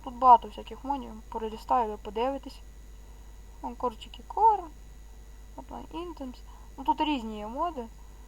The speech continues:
Ну, Enchant Plus є. Такі самі глобальні моди, там є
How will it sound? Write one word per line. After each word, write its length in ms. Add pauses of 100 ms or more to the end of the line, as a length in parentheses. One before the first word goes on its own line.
(180)
Ну, 60
Enchant 380 (120)
Plus 300 (120)
є. 300 (760)
Такі 140
самі 420 (180)
глобальні 500
моди, 300
там 220
є 340